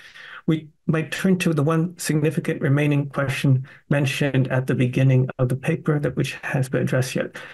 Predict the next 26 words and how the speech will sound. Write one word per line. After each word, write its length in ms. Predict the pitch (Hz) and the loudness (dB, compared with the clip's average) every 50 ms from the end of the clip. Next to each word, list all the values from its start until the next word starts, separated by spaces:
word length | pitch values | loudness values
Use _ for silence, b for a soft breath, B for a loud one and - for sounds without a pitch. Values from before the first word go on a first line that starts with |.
| B B B B _ | B B B B _
This 180 | 180 180 180 - | 0 0 2 2
is 160 | 196 185 - | 0 0 0
the 60 | 175 | -2
question, 500 | 180 - 170 165 131 - - - 170 156 | -2 -2 -2 -2 -2 -2 -2 0 0 2
how 160 | 135 202 190 | 2 2 0
can 160 | 180 - 220 | 2 4 4
we 100 | 220 214 | 4 6
be 140 | 202 202 214 | 6 6 4
assured 420 | 190 - - - - 170 160 165 165 | 2 2 0 -2 0 0 2 2 2
we 120 | 165 139 | 2 2
have 220 | 135 - 143 135 | 0 -2 -4 -4
correct 260 | - - 156 147 147 - | -4 -4 -4 -4 -2 0
knowledge 400 | 127 131 147 156 139 135 - - | 0 2 2 2 0 -2 -2 -2
pertaining 400 | - - - - 139 139 143 135 | -2 -2 0 0 2 2 2 2
to 100 | 139 143 | 2 2
the 100 | 135 139 | 2 4
nature 340 | 131 135 131 - - 135 120 | 4 2 2 0 0 -2 -2
of 100 | 117 - | 0 -2
existence? 800 | - 127 - - 135 131 - - - - - _ - - - - _ _ _ _ _ _ _ _ _ _ _ _ _ _ _ _ _ _ _ _ _ _ - | -2 -2 -2 -2 -4 -4 -4 -8 -10 -10 -10 _ -20 -20 -20 -20 _ _ _ _ _ _ _ _ _ _ _ _ _ _ _ _ _ _ _ _ _ _ 0
This 200 | 160 156 180 - | 0 0 0 0
question, 360 | - 233 226 - - 294 269 | -2 -2 -2 0 2 2 4
I 120 | 220 180 | 4 4
find, 360 | 180 - - 160 170 185 185 | 2 0 -2 0 2 2 2
is 220 | 180 175 156 131 - | 2 2 0 0 0
slightly 260 | - 185 175 170 151 | 0 2 2 2 2
different 520 | 135 131 123 127 131 - 180 185 - - | 2 2 2 0 0 0 0 -2 -2 -4